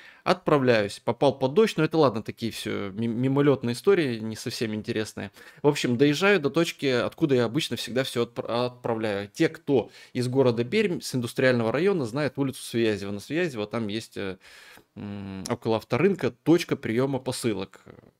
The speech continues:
в Боксбери. Там еще вывеска Яндекс, но это ладно, тоже такая.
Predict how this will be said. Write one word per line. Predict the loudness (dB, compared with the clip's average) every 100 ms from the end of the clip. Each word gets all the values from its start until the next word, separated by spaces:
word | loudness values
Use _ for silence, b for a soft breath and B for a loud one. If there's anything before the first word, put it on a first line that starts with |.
| _
в |
Боксбери. | -4 -4 -6 -10 -10 _
Там | -6 -6
еще | -6 -8
вывеска | -6 -6 -6 -4
Яндекс, | -2 -4 -6 -12
но | -12
это | -8
ладно, | -6 -8
тоже | -10 -14 -16
такая. | -20 -16 -16